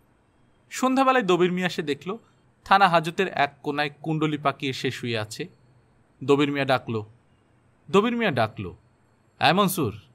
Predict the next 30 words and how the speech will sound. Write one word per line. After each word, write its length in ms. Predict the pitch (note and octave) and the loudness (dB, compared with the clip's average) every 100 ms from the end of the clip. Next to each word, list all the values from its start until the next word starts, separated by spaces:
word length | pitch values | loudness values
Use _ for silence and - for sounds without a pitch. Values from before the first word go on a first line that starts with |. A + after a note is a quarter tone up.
| _ _ _ - | _ _ _ 0
এই।" 360 | D#3+ G3 G#2+ - - _ _ _ _ _ _ _ - | 4 4 2 -6 -20 _ _ _ _ _ _ _ -2
মনসুর 300 | A3 - B3 | -2 0 -4
শূন্য 400 | - A3 G#3+ G#3+ | -4 -6 -2 -2
দৃষ্টিতে 440 | D3+ D3 D#3+ - | -2 -6 -8 -8
তাকালো, 440 | D3 G2+ G2+ F2 F2 _ _ - | -4 -4 -4 -10 -14 _ _ -10
কিছু 240 | - F3+ | -8 -8
বলল 300 | C3 C3 B2+ | -4 -4 -4
না। 220 | G#2+ E2+ - _ _ _ _ _ _ _ _ _ | -8 -10 -14 _ _ _ _ _ _ _ _ _
"ভয় 200 | - B2+ | 0 2
নাই, 240 | E3 C#3+ G2+ - _ _ - | 2 0 -2 -12 _ _ -2
তরে 160 | C#3 | 0
নিতে 220 | E3+ E3+ | 0 2
আইছি, 340 | F3+ C#3 - G2+ - _ _ _ _ | 2 2 -2 -10 -12 _ _ _ _
উইঠা 260 | D3 D#3 G3 | -4 4 6
দাঁড়া।" 380 | E3+ B2+ F#2 - _ _ _ _ _ _ _ _ _ | 6 4 0 -8 _ _ _ _ _ _ _ _ _
মনসুর 340 | F3+ G3+ A3 A#3 | -4 -2 -4 -6
উঠে 220 | D#3+ D3+ | -8 -6
দাঁড়ালো 340 | E3 C#3+ C#3+ B2+ | -4 -2 -2 -2
না। 180 | F2+ - _ _ _ _ _ _ _ | -8 -12 _ _ _ _ _ _ _
হাজতের 420 | - F#3 A#3+ C4+ | 6 6 8 0
অন্য 300 | - G3 G#3+ | -2 0 0
প্রান্তে 340 | G#3+ G3+ F#3+ G3+ | 2 0 2 2
লম্বা 360 | C#3+ D3 D#3 | 2 4 4
দাড়িওয়ালা 520 | C#3+ B2 C3+ D#3 D#3 | 4 2 2 0 0
যে 180 | C#3 B2+ | -2 -2
লোকটা 360 | C3 C3+ - C3+ | -4 -4 -4 -4
দেয়ালে 400 | A2 C3+ C3+ C#3+ | -2 -2 0 -2
ঠেস 300 | - C3+ A#2 | -2 -4 -4
দিয়ে 140 | C#3+ | -4
বসেছিল, 560 | A#2+ A2+ C3+ - C3 | -4 -6 -8 -8 -8